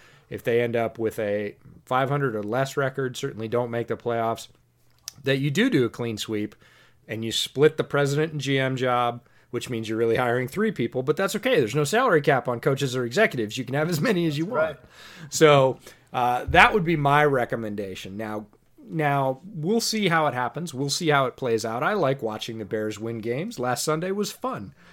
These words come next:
Speaker 1: The game against the Lions was pretty fun until the end. Like, they played pretty well, you know, well enough to win, and then they lost it at the end. I like seeing the Bears win as a Bears fan,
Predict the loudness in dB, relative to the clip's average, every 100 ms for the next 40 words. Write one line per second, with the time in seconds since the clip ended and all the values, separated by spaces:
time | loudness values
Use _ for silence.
0 | -10 -4 2 2 2 0 -4 -2 -2 0
1 | 0 0 0 -4 -6 0 2 2 0 -2
2 | -2 -4 -4 -4 -2 -2 -4 -6 -6 -4
3 | -2 0 0 0 -2 -2 -6 -4 -2 -2
4 | -2 -2 -4 -8 -12 -18 -20 -10 -4 -4
5 | -4 -2 0 2 0 0 -2 -2 -4 -6
6 | -10 -4 -2 0 -2 -2 -4 -6 -8 -8
7 | -10 -8 -4 -2 0 -2 -4 -4 -2 -2
8 | 0 0 2 0 0 -2 -2 -4 -4 -2
9 | 0 0 -2 -2 0 0